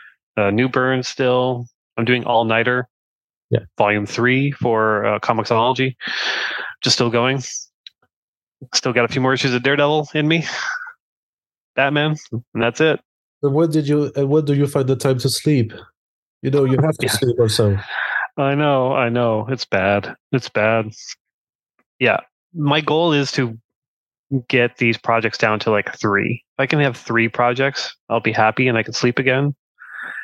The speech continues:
Speaker 1: Thirteen was too much, clearly. Like I said, now I got eight.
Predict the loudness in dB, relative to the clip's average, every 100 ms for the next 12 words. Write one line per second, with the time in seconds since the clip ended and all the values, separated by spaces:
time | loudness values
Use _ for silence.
0 | -4 -2 0 2 2 0 0 0 0 0
1 | 0 -2 -2 0 2 0 -2 -6 _ _
2 | _ _ _ _ _ _ _ _ _ -2
3 | 0 0 0 0 2 2 2 2 0